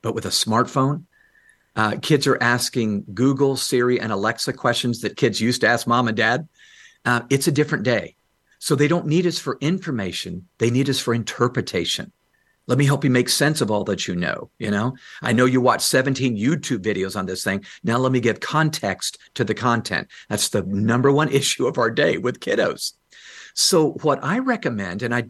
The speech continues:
and I say this in the book, The New Kind, A New Kind of Diversity, we need to start reverse mentoring relationships, reverse mentoring. So we're still pouring into them. This is, this is where an older generation person, uh, maybe a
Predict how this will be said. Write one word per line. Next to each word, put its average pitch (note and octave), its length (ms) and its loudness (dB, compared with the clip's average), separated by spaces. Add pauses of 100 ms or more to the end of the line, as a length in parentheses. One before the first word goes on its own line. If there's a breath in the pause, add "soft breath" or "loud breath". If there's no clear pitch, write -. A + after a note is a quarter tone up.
and A#2 140 0
I A2+ 80 0
say B2+ 240 0
this B2+ 220 0
in D3 80 -2
the E3 80 0
book, G#2+ 260 -2
The G#2+ 80 -6
New A2 140 -2
Kind, A2 260 -4
A G#2 60 -6
New A2 160 -4
Kind A#2 180 -2
of A2 80 -2
Diversity, A2 540 -2 (400 loud breath)
we D#3 160 4
need G#3 140 4
to F#3+ 80 2
start C3 340 0
reverse A#2+ 760 0
mentoring F#2 640 -6
relationships, - 960 -4 (380)
reverse A#2 420 0
mentoring. G2+ 400 -4 (500 loud breath)
So - 220 4
we're C3+ 160 2
still G#3 220 2
pouring E3 320 0
into D#3 180 -2
them. G#2 220 -4
This E3 220 0
is, - 120 -8 (100)
this A#2 320 -4
is - 160 -6
where C3 180 4
an A#2 160 -2
older B2 280 2
generation D3 640 -2
person, A#2 520 -4 (460 soft breath)
uh, A2 180 -2
maybe A#2+ 280 2
a A#2 60 2